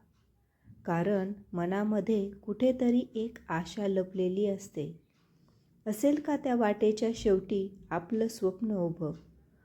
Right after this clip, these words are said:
असतात काही वाटा सोप्या आणि काही असतात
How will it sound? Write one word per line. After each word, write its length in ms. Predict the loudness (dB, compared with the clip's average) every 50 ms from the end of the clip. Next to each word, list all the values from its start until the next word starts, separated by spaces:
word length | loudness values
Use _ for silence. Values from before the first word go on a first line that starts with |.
| _ _ _ _ -8
असतात 380 | -8 -8 -6 -6 -4 -4 -2 -4 -6 -10 -18 -20 -20 -20 -20 -12 -8
काही 280 | -6 -2 2 4 6 6
वाटा 420 | 6 6 4 2 -2 -4 -4 -4 -6 -8 -12
सोप्या 480 | -6 -6 -4 -4 -4 -6 -6 -6 -6 -6 -10 -14 -20 -20 _ _ _ _ -2
आणि 400 | 0 2 4 4 2 2 0 -2 -6 -8 -6
काही 300 | -4 -4 -2 -2 -4 -4 -4 -6
असतात 340 | -10 -8 -6 -4 -4 -4